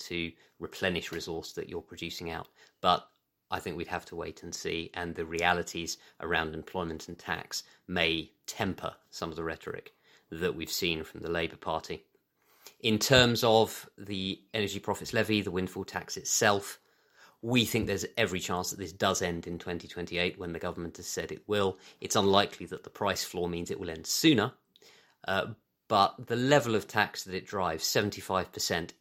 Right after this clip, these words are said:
is very high. Uh, comparisons with Norway, which is on a seventy-eight percent marginal tax rate, are inappropriate as far as we're concerned. In Norway,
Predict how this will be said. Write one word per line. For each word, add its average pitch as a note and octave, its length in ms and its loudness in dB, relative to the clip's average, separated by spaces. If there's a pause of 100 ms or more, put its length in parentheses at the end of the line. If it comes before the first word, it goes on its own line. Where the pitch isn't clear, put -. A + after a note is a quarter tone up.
(120)
is A2+ 120 -4
very A#2+ 200 8
high. - 400 -4 (680)
Uh, - 240 -14
comparisons A2 540 6
with G2 120 -2
Norway, G2+ 560 6
which G2 180 -4
is G2 80 -2
on F2+ 100 0
a F2 40 -4
seventy-eight F#2+ 520 0
percent F2 240 -6
marginal F#2 360 -4
tax - 340 -4
rate, G2 240 -2 (800)
are A2 180 8
inappropriate F#2+ 640 0
as F#2 80 -10
far E2+ 220 -2
as E2 140 -6
we're F2 180 -4
concerned. G#2 640 2 (480)
In G#2 260 4
Norway, F#2 540 4